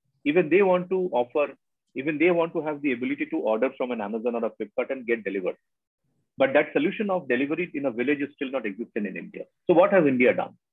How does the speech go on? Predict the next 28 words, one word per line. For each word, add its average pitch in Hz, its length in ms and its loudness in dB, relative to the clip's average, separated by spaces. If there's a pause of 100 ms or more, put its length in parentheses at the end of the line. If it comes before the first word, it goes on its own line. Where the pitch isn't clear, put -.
(960)
Very 175 280 4
smartly, 180 360 2
the 160 140 0
Indian 147 300 -2
startups, 135 380 2 (100)
what 120 180 -2
they 123 60 -4
have 117 120 -2
done, 117 140 0
including, 131 520 -6 (480)
you 107 100 -10
know, 98 120 -12 (100)
Flipkart, 120 360 2
Amazon, 104 500 -4 (460)
they 170 180 4
have 214 240 2
tied 151 240 2
up 160 160 0
with 147 200 -4
these 170 240 -8
small 143 200 2
Kirana 131 400 2
stores 117 260 -4
in 104 120 -8
villages. 95 300 -8 (960)
And 127 200 2
they 160 80 8
have 185 180 6